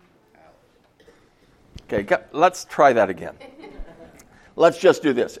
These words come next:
Everybody raise your hand. Yeah, everybody raise your hand.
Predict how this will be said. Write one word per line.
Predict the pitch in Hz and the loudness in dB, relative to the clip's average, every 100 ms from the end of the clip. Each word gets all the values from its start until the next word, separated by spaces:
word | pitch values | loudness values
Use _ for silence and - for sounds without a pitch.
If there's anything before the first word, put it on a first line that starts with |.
| - | 0
Everybody | 208 214 175 151 | 0 0 -2 -2
raise | 127 123 123 | -2 -4 -6
your | 98 | -12
hand. | 98 82 78 - - - - - - - - - | -14 -14 -14 -16 -16 -14 -14 -14 -14 -16 -16 -12
Yeah, | 220 190 | -8 -2
everybody | 156 196 185 170 147 | 2 2 2 2 4
raise | 143 127 | 2 2
your | 110 | -4
hand. | 113 95 | -4 -6